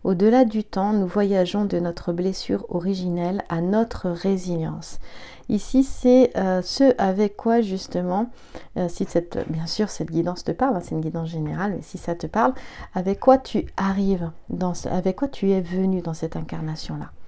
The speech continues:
Hein, qu'est-ce que tu es venu inc-, incarner à travers ton corps ?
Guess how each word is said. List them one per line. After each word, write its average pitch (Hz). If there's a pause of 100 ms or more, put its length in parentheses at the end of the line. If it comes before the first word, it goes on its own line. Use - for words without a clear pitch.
(500)
Hein, 202
qu'est-ce -
que 185
tu 180
es 175
venu 180
inc-, 180
incarner 175
à 190
travers 175
ton 160 (120)
corps ? 147